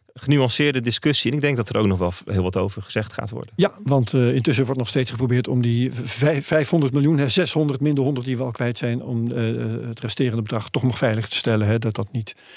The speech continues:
Speaker 1: te
Speaker 2: in de
Speaker 1: vernietigen
Speaker 2: zakken van
Speaker 1: weer,
Speaker 2: hackers
Speaker 1: want die hadden er nooit
Speaker 2: Ja,
Speaker 1: moeten zijn.
Speaker 2: inderdaad.
Speaker 1: Dat is
Speaker 2: Ja,
Speaker 1: het eigenlijk.
Speaker 2: precies. Dat ge-, geld moet weer in de fik gestoken
Speaker 1: Waar-,
Speaker 2: worden.
Speaker 1: waarbij overigens, eh, Binance zegt van, "Joh, het lijkt veel, maar dit is een kwart van wat wij per kwartaal verbranden op basis van het gebruik." Dus het is eigenlijk ook weer voor Binance allemaal niet zo spannend.
Speaker 2: Het is wisselgeld.
Speaker 1: Ja.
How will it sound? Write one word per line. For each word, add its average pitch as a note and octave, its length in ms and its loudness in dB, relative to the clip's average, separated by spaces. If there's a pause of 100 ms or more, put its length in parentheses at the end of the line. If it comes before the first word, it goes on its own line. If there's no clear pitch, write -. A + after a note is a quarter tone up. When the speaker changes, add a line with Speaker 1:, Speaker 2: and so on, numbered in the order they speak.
(160)
Speaker 1:
te C#3+ 60 2
Speaker 2:
in D3+ 80 6
de - 100 2
Speaker 1:
vernietigen C3 140 6
Speaker 2:
zakken G#3+ 200 4
van - 100 2
Speaker 1:
weer, A#2 100 4
Speaker 2:
hackers A#2 200 0
Speaker 1:
want B2 120 0
die C3+ 80 4
hadden D3 180 4
er C3 60 0
nooit B2+ 120 4
Speaker 2:
Ja, A#2+ 40 -2
Speaker 1:
moeten A2+ 220 0
zijn. - 60 0
Speaker 2:
inderdaad. E3 220 0
Speaker 1:
Dat A#2+ 100 0
is E3 60 -2
Speaker 2:
Ja, D#3+ 140 0
Speaker 1:
het A2 100 -2
eigenlijk. D3 200 -2
Speaker 2:
precies. A2+ 280 -6
Dat D3 120 -2
ge-, - 60 -12
geld C#3 160 -2
moet C3+ 120 -4
weer C3+ 120 2
in B2 60 2
de C3 80 2
fik - 200 0
gestoken - 360 -2
Speaker 1:
Waar-, B2+ 140 4
Speaker 2:
worden. C3 220 2
Speaker 1:
waarbij D3+ 180 2
overigens, C3+ 460 2
eh, B2 240 0
Binance B2+ 360 2
zegt B2 160 0
van, A#2 120 2
"Joh, A#2 80 4
het A2+ 100 2
lijkt B2+ 280 0
veel, D3+ 300 2
maar A2+ 160 0
dit A#2 140 0
is G#2 60 -2
een G2 120 2
kwart E3+ 340 0
van D3+ 160 0
wat C3+ 120 0
wij C3 180 0
per C3 200 0
kwartaal D#3 680 0
verbranden D#3+ 600 2
op C#3 120 0
basis C#3+ 320 0
van C#3 100 -2
het B2 100 -2
gebruik." G2+ 420 0
Dus G2+ 120 0
het A2+ 80 -4
is G#2+ 100 -4
eigenlijk A#2+ 440 0
ook G2+ 60 2
weer G#2 200 4
voor G#2 180 2
Binance G2+ 380 2
allemaal F#2+ 180 -2
niet F2+ 120 0
zo - 100 -12
spannend. - 340 -12
Speaker 2:
Het C#3 80 2
is A2+ 60 0
wisselgeld. G2+ 520 -2
Speaker 1:
Ja. - 120 -6